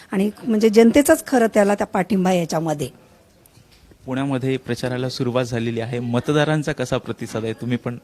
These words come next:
Speaker 2: सक्रिय आहात.
Speaker 1: हो, मतदारांचं खूप चांगलं, म्हणजे आम्हाला त्यांच्या ह्यानी तर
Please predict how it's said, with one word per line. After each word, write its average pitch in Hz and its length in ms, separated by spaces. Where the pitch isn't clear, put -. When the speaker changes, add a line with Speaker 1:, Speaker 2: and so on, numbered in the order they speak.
Speaker 2:
सक्रिय - 320
आहात. 104 200
Speaker 1:
हो, 190 220
मतदारांचं 226 680
खूप 330 280
चांगलं, 233 260
म्हणजे 233 180
आम्हाला 226 280
त्यांच्या 247 360
ह्यानी 269 180
तर 302 160